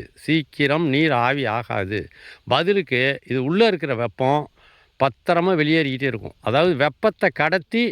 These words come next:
நீரை உள்வாங்குற பூமியா தரையை மாத்துறதுக்கு பேரு வயல், வரப்பு உயர்த்திய வயல்கள். அதாவது சூட்டை கடத்தினோம், தண்ணியை உள்ளே இழுக்கணும். அந்த மாதிரி ஒரு பூமி சொல்லுன்னா நம்ம பூமி அப்படி தான் இருக்கு,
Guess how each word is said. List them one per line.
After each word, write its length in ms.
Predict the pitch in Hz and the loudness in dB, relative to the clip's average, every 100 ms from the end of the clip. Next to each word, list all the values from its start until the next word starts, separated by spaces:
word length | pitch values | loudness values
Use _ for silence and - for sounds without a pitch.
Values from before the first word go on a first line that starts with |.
| - | -2
நீரை 360 | 143 185 214 190 | 2 4 6 4
உள்வாங்குற 540 | 156 190 202 196 185 160 | 2 4 4 4 2 2
பூமியா 460 | 151 180 185 202 240 - _ _ _ _ _ _ _ _ _ _ _ _ _ - | 2 4 6 4 2 -4 _ _ _ _ _ _ _ _ _ _ _ _ _ -2
தரையை 320 | 170 208 240 | 0 2 0
மாத்துறதுக்கு 520 | 190 185 214 185 156 | -2 -4 -4 -4 -6
பேரு 200 | 143 185 190 | -4 0 2
வயல், 260 | 147 165 131 | 2 2 0
வரப்பு 320 | 143 165 170 | 0 0 -2
உயர்த்திய 360 | 143 135 131 120 | 0 0 -2 -2
வயல்கள். 300 | 107 95 - _ - | -2 -4 -8 _ -4
அதாவது 420 | 117 131 147 160 269 - _ _ _ - | 0 2 2 2 0 -4 _ _ _ 0
சூட்டை 340 | 196 226 240 | 4 4 4
கடத்தினோம், 680 | 185 160 - 175 123 135 175 - _ _ _ _ _ _ - _ - | 0 -4 -2 0 2 2 2 -2 _ _ _ _ _ _ -20 _ -2
தண்ணியை 320 | 185 240 247 | 0 2 0
உள்ளே 160 | 208 226 | 2 4
இழுக்கணும். 420 | 196 202 185 135 - _ _ _ _ | 2 0 -4 -6 -10 _ _ _ _
அந்த 140 | 156 190 | 0 2
மாதிரி 200 | 208 233 | 2 4
ஒரு 140 | 202 170 | 2 2
பூமி 260 | 208 214 | 0 0
சொல்லுன்னா 360 | - 165 165 202 | 0 0 0 2
நம்ம 180 | 190 147 | 2 2
பூமி 240 | 139 202 196 | 2 2 2
அப்படி 180 | 160 180 | 0 2
தான் 140 | 180 | 2
இருக்கு, 200 | 147 104 | 2 -2